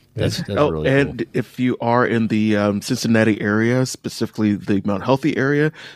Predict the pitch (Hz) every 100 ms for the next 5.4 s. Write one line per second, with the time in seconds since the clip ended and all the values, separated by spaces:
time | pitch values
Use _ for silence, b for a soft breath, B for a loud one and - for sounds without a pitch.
0 | B - - 160 196 185 - - 165 170
1 | 147 107 - 127 131 131 131 90 101 110
2 | 110 113 110 - 95 - 104 101 98 -
3 | _ _ _ _ - 101 - 95 - -
4 | - 95 - - 107 107 92 85 90 120
5 | 92 92 87